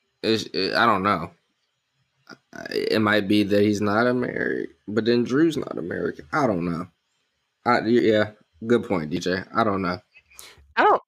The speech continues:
Speaker 2: I don't think it's the fact that he's not American. I just, that's a
Speaker 1: I think
Speaker 2: great question. I
Speaker 1: Sheamus's
Speaker 2: can't tell
Speaker 1: time,
Speaker 2: you why. It just
Speaker 1: the
Speaker 2: never
Speaker 1: Sheamus
Speaker 2: really
Speaker 1: time
Speaker 2: trans-
Speaker 1: was when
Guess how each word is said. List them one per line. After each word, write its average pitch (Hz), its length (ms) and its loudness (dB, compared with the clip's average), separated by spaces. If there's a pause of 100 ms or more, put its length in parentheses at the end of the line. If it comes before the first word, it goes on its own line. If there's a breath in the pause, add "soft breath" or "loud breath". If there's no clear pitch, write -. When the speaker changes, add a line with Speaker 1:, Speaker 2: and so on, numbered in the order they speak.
(120)
Speaker 2:
I - 60 0
don't 392 180 2
think 277 200 -4
it's 175 200 -2
the 127 80 -12
fact 147 280 -4
that - 40 -10
he's 156 180 -4
not 143 140 0
American. 101 520 0
I 120 120 4
just, 165 420 -2 (1900)
that's 160 220 4
a 135 40 4
Speaker 1:
I 104 40 4
think 120 140 2
Speaker 2:
great 110 160 4
question. 110 360 4
I - 140 0
Speaker 1:
Sheamus's 185 60 -6
Speaker 2:
can't 101 280 2
tell 127 140 2
Speaker 1:
time, 123 80 0
Speaker 2:
you 87 60 -6
why. 95 440 0 (480)
It 123 160 0
just 131 220 -2
Speaker 1:
the 117 80 2
Speaker 2:
never 127 140 4
Speaker 1:
Sheamus 123 180 4
Speaker 2:
really 113 120 2
Speaker 1:
time 104 140 0 (140)
Speaker 2:
trans- 104 200 2
Speaker 1:
was 98 160 2
when 92 500 -2